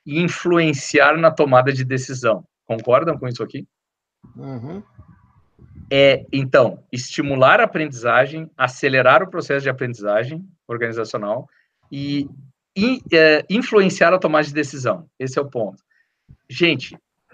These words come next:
Speaker 1: eu aprendo rapidamente com o processo de comunicação e colaboração. Aqui eu uso muita P N L e muita cultura ágil, só que ambientes colaborativos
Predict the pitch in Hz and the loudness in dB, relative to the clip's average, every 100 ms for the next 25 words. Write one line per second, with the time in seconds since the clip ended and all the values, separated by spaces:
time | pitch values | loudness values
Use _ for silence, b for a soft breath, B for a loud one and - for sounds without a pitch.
0 | - 147 147 143 - 156 175 202 180 127 | -2 2 4 4 4 2 2 2 -2 0
1 | 180 190 156 131 135 151 165 - 147 147 | 0 0 0 0 -4 -6 -12 -12 -8 -6
2 | 131 127 117 107 104 - 180 240 202 160 | -4 -4 -4 -6 -20 -6 -2 -2 -2 -2
3 | 151 151 156 156 151 143 131 117 95 - | -2 -4 -4 -4 -2 -4 -4 -6 -4 -2
4 | 120 - 151 147 127 120 120 165 180 151 | -2 -2 -6 -4 -6 -6 -8 -4 -2 -2
5 | 131 123 127 160 165 b b - 147 143 | -2 2 2 0 -4 b b -8 -4 -2
6 | 143 170 165 147 131 131 143 180 - _ | 0 0 0 -2 -2 0 2 0 -2 _
7 | 156 156 160 135 - 185 202 _ - 165 | 2 4 4 0 -8 -10 -10 _ -2 0
8 | 156 170 156 147 160 - 165 143 139 113 | 0 0 0 0 -4 -2 -2 2 2 0
9 | 131 143 170 175 165 - | -4 -8 -8 -10 -10 -16